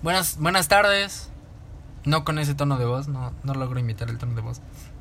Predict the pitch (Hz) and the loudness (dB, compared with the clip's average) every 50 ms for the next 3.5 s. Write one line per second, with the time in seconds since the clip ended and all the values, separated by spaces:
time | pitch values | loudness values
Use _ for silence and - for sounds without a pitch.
0 | - - - - - - - - - - - - - - - - - - - - | -16 -16 -16 -16 -16 -16 -16 -14 -16 -16 -16 -16 -16 -16 -16 -16 -16 -16 -16 -16
1 | - - - - - - - - - - - - - - - - - - - - | -16 -14 -14 -14 -12 -14 -14 -14 -14 -16 -16 -16 -16 -16 -16 -16 -16 -18 -18 -18
2 | - - - - - - - - - - - - - - - 151 143 - - 139 | -18 -18 -18 -18 -18 -16 -16 -16 -16 -16 -16 -16 -16 -8 -2 0 2 2 2 2
3 | 127 - 127 127 135 135 139 143 143 | 2 2 4 4 4 4 2 0 -2